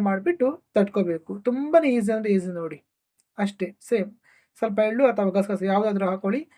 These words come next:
ಹಾಕ್ಬಿಟ್ಟು ಒಂದ್ರ ಪಕ್ಕ ಒಂದು ಇಟ್ಕೋಬೇಕು. ಒಂದ್ರ ಮೇಲೆ ಒಂದು ಹಾಕ್ಲಿಕ್ಕೆ ಹೋಗ್ಬೇಡಿ, ಒಂದ್ರ ಪಕ್ಕ ಒಂದು ತಟ್ಟಿರುವಂತಹ ಕಜ್ಜಾಯನ ಪ್ಲೇಟ್ ಮೇಲೆ ಹಾಕೋಬೇಕು. ನೋಡಿ ನಿಮ್ ಪ್ಲೇಟ್ ಎಷ್ಟಿರುತ್ತೋ ಕೆಪಾಸಿಟಿ ಅಷ್ಟು ಮಾತ್ರ ನೀವು ಹಾಕೊಳ್ಳಿ,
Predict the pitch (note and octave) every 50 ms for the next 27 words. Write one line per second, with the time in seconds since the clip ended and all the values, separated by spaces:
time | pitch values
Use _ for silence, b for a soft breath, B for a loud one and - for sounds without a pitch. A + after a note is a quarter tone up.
0 | b b b - - A3 G#3+ G3 F3+ G3+ G3+ E4+ D4 A3+ G#3 G#3 B B B _
1 | - A#3 A3+ A3 G#3 G3+ G3+ G#3+ G3+ G3+ D4 D#4 B3 G3+ F#3+ F#3 F#3+ G3 G3 G3+
2 | B3 G#3+ G3+ - - G#3 F#3+ F3 F3 G3 G3+ G#3 A#3+ C4 C4 C#4 C4+ C4 B3 A#3+
3 | A#3+ A#3 - - - G3 G3 G#3+ A3+ G#3 G3+ G#3 G3+ G#3 G3 F3+ F3 F3+ C4+ C4+
4 | G#3+ G#3 G#3+ B3+ - - A3+ A3+ C4 B3 A#3+ B3+ D4+ G4 A#4+ - _ _ - G#3+
5 | G3+ G3+ A#3 A3 G#3 G#3 G3+ G3+ G#3 G3+ G3+ - G#3 F#3+ F#3 G#3 A3+ A3 G#3+ G3+
6 | A#3+ F4 F#4+ F4 _ - A3+ G#3+ G#3 G3+ G3+ G#3 C4 D4 B3 G#3 G3+ G3 G3+ G3
7 | F#3 F3 E3+ D#3+ - E3+ F3 b b b b b b - A#3 A#3 C#4 C#4+ D4 C#4+
8 | C4 - - B3 B3 B3+ B3+ G#3+ G3+ G3+ - B3 A#3 A#3 G3+ - A3 A#3 B3 C4
9 | - - A3 G3+ G3+ - A3+ G#3+ G#3 A#3+ G#3 A#3+ A#3 G3 G3+ - - - C#4+ B3+
10 | A#3 A3 A3 A#3 A#3 - A#3+ B3 A#3+ G#3 F#3+ G3 G3 G#3 G3+ F#3